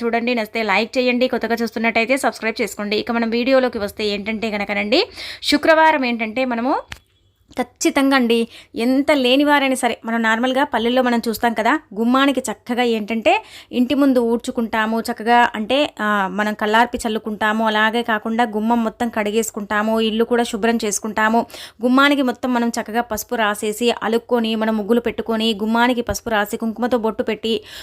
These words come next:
గుమ్మం దగ్గర చక్కగా అటొక పుష్పం ఇటొక పుష్పం పెట్టుకుంటారు. అలా పెట్టడం వల్ల ఆ ఇల్లు లక్ష్మీదేవి అంటే ఆ ఇంటిని ఇష్టపడుతుందని, ఆ ఇంట్లోకి వస్తుందని ఒక భావన మనలో కలుగుతూ ఉంటుందన్నమాట.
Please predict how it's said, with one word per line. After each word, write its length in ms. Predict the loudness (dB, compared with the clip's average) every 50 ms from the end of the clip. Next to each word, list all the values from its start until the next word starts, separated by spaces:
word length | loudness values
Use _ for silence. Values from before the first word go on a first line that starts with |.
| -12 -4
గుమ్మం 320 | 0 2 4 6 6 6 4
దగ్గర 360 | 4 4 2 4 4 4 2 2 -2
చక్కగా 320 | -6 -4 0 0 0 0 0 -4
అటొక 280 | -6 -6 -6 -6 -6
పుష్పం 480 | -8 -6 -6 -8 -8 -8 -6 -4 -4 -4 -4
ఇటొక 260 | -6 -6 -6 -4 -6
పుష్పం 340 | -6 -6 -8 -8 -4 -4 -4
పెట్టుకుంటారు. 580 | -4 -4 -6 -6 -6 -6 -4 0 0 0 0 -2 -6 -12 -18 -18 -12 -4 0
అలా 200 | 2 4 4 4
పెట్టడం 400 | 2 0 -2 0 0 0 2 2
వల్ల 360 | 2 0 2 2 2 2 2 0
ఆ 120 | -2 -2 -2
ఇల్లు 400 | -2 -2 -2 0 0 2 2 0
లక్ష్మీదేవి 960 | 0 -2 -6 -8 -4 -2 0 0 2 2 2 2 2 0 2 2 0 0 0 -2
అంటే 300 | -6 -2 0 0 0 0 -2 _ _ _ -6 -2
ఆ 100 | 0 0
ఇంటిని 580 | 0 0 0 0 0 0 2 2 2 2 0 -4
ఇష్టపడుతుందని, 720 | -8 -6 -4 -2 -2 -2 -2 -2 -4 -4 -2 -2 -4 -4 -6 -6
ఆ 80 | -4 -2
ఇంట్లోకి 380 | 0 0 2 2 2 2 2 2
వస్తుందని 360 | -2 -2 -2 -2 0 2 2
ఒక 160 | 0 0 -2
భావన 300 | -2 0 0 0 2 2
మనలో 260 | 0 0 0 0 0
కలుగుతూ 380 | 0 0 0 0 0 0 -2 -2
ఉంటుందన్నమాట. 600 | -2 -4 -6 -6 -6 -6 -4 -2 -2 -2 0